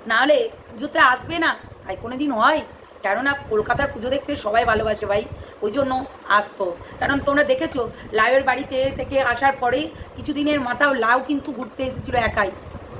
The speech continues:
লাউ কিন্তু ঘুরতে এসেছিলো একাই। লাউ এখন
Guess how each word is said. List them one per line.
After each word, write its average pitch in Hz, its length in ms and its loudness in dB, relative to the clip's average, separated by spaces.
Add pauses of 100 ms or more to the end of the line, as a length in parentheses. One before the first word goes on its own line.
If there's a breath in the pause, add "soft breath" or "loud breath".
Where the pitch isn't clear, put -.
(380)
লাউ 240 320 6
কিন্তু 320 240 -4
ঘুরতে 294 320 -8
এসেছিলো 311 380 -2
একাই। 269 380 2 (1300)
লাউ 220 260 4
এখন 285 300 0